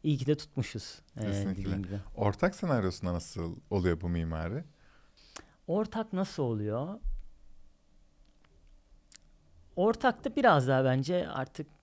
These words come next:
Speaker 1: kendime o güven gelmişti. Biraz daha
Speaker 2: Tabii canım.
Speaker 1: kendim ilerledim, e, sanırım. Tabii ki ailemden yine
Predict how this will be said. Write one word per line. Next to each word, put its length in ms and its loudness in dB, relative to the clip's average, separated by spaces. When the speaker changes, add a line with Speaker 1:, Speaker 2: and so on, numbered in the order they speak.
Speaker 1:
kendime 760 0
o 300 -10
güven 360 2
gelmişti. 580 0
Biraz 200 -2
daha 100 4
Speaker 2:
Tabii 100 -2
canım. 140 2
Speaker 1:
kendim 180 2
ilerledim, 600 -4
e, 240 -6
sanırım. 400 -8
Tabii 280 -2
ki 160 -8
ailemden 580 0
yine 380 -2